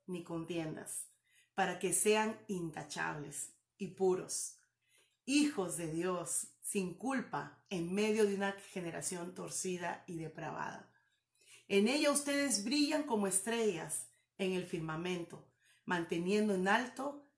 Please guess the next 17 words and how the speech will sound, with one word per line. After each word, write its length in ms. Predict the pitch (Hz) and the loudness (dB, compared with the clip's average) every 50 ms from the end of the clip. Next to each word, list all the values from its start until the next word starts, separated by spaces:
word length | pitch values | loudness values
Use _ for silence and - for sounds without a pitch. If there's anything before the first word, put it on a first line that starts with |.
| _ - | _ -8
la 240 | 170 165 160 156 - | -4 -4 -4 -4 -4
palabra 540 | 170 156 160 160 165 165 165 165 165 175 | -6 -6 -4 -4 -4 -4 -4 -6 -6 -6
de 160 | 160 156 151 143 | -8 -8 -8 -8
Dios. 560 | 143 151 151 151 151 - - - - - - _ _ _ _ _ _ _ _ _ _ _ _ _ _ _ _ _ _ - | -10 -10 -12 -10 -8 -6 -6 -6 -8 -10 -12 _ _ _ _ _ _ _ _ _ _ _ _ _ _ _ _ _ _ -14
La 220 | - 170 165 - | -10 -10 -8 -8
palabra 540 | - 170 170 170 180 202 214 220 240 247 247 | -6 -6 -4 -2 0 0 0 0 0 0 0
de 160 | 233 214 190 | 2 2 2
Dios 680 | 180 180 196 202 202 202 208 214 - - - - - - _ _ _ _ _ _ _ _ _ _ _ _ _ _ _ _ _ _ _ | 2 2 2 2 2 2 2 2 2 2 0 0 -4 -6 _ _ _ _ _ _ _ _ _ _ _ _ _ _ _ _ _ _ _
se 240 | - - - 196 180 | -8 -4 -2 0 0
va 80 | 175 180 | 0 0
a 40 | |
mantener 600 | 196 214 226 220 - 190 170 175 180 190 190 214 - - | 0 0 0 0 -2 -2 -2 -2 -2 -2 -2 -2 -4 -4
en 180 | 190 170 170 | -6 -4 -2
alto 640 | 175 185 196 190 185 185 - - 156 151 160 165 - _ _ _ _ _ _ _ _ _ _ _ | -2 0 0 0 -2 -6 -10 -12 -12 -12 -12 -16 -20 _ _ _ _ _ _ _ _ _ _ _
en 180 | - 175 165 160 | -10 -8 -6 -6
nuestra 400 | 165 165 147 - - - 165 160 | -6 -4 -2 -2 -2 -2 -4 -6
vida, 640 | 160 185 202 202 190 170 156 - - - - _ | -4 -4 -2 -2 -2 -2 -2 -6 -8 -10 -14 _